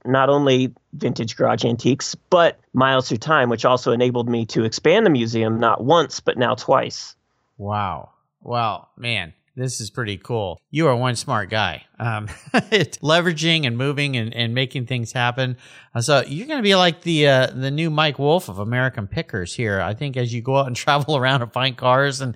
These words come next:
Speaker 2: or be like Harold LeMay, you know, he traveled the country and brought back cars every <laughs> time he, he went out. Before you know it, he had thirty-five hundred plus cars. I think he had a,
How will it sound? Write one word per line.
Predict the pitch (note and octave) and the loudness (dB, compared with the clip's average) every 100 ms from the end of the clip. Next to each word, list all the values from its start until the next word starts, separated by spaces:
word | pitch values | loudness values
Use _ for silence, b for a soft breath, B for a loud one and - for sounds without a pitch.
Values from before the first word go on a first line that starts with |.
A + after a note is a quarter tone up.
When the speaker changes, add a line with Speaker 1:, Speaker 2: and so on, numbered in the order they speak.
| - | 0
Speaker 2:
or | C#3+ | 2
be | D#3+ E3+ | 4 4
like | D3+ | 2
Harold | E3 E3 D3+ | 2 2 2
LeMay, | C3 B2+ D#3 C3+ A2 | -2 -2 -2 -2 -4
you | A2+ | -2
know, | A#2 B2 | 0 0
he | C#3 | -2
traveled | C#3 C3+ C3 A#2 | -2 -2 -2 -4
the | |
country | C3+ C3+ C#3 B2 | -2 -4 -4 -6
and | G#2 | -4
brought | A#2 B2 C3 | -2 -2 -2
back | B2+ | -4
cars | - C3+ C3 B2+ | 2 2 4 2
every | B2+ | 0
<laughs> | B2+ - | -2 -2
time | D3+ - | -2 -2
he, | - | -10
he | - E3 | 0 2
went | C#3 D#3+ C3+ | 4 0 2
out. | D3 D#3 C3+ - | 2 2 0 -6
Before | C3+ D3 D3+ | -6 0 0
you | C3+ | 2
know | D3 | 2
it, | C#3+ | 2
he | B2+ | 2
had | A#2 - | 0 0
thirty-five | C3 B2+ C3 B2+ | -4 0 2 2
hundred | C3 B2 | 2 -2
plus | A#2 B2 A2+ | -2 -2 -2
cars. | C3 B2+ A2+ | -4 -4 -4
I | |
think | A#2+ C3+ | -6 -4
he | B2 | -2
had | G2+ | -2
a, | F#2 | -2